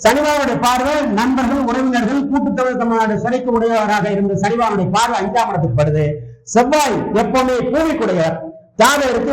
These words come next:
செவ்வாயோட பார்வை எப்படி இருக்கும்? நாலாம் பார்வையாக ஜாதகத்தை பாக்குறதுனால நாலாம் இடம் வீடு, வண்டி,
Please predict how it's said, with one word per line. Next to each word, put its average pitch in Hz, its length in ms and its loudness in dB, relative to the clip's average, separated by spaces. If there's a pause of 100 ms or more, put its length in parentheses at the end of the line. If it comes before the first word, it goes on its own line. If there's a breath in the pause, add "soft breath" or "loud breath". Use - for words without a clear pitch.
செவ்வாயோட 247 400 0 (340)
பார்வை 262 300 2
எப்படி 240 220 -2
இருக்கும்? 294 260 0 (360)
நாலாம் 285 380 2
பார்வையாக 233 400 0
ஜாதகத்தை 208 380 -2
பாக்குறதுனால 185 460 0 (300)
நாலாம் 240 360 2
இடம் 226 200 -2
வீடு, 254 220 0
வண்டி, 233 260 -2